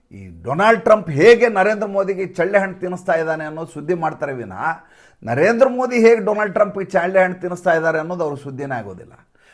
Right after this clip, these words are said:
ಒಂದೇ ವಿಷಯವನ್ನು ಎರಡು ಆ್ಯಂಗಲ್ನಲ್ಲಿ ನೋಡ್ಬೋದು ಅನ್ನೋದಕ್ಕೆ ನೀವು ಆ ಚಾನಲ್ ನೋಡ್ಬೇಕು.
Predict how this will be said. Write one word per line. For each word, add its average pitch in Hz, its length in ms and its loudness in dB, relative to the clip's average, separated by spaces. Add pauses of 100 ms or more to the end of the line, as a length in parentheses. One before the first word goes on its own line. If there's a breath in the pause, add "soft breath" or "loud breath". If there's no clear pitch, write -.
(140 soft breath)
ಒಂದೇ 151 320 4
ವಿಷಯವನ್ನು 214 540 2
ಎರಡು 185 420 6
ಆ್ಯಂಗಲ್ನಲ್ಲಿ 196 580 4
ನೋಡ್ಬೋದು 180 500 0
ಅನ್ನೋದಕ್ಕೆ 175 380 -8
ನೀವು 180 160 -8
ಆ 151 60 0
ಚಾನಲ್ 156 340 -4
ನೋಡ್ಬೇಕು. 127 420 -14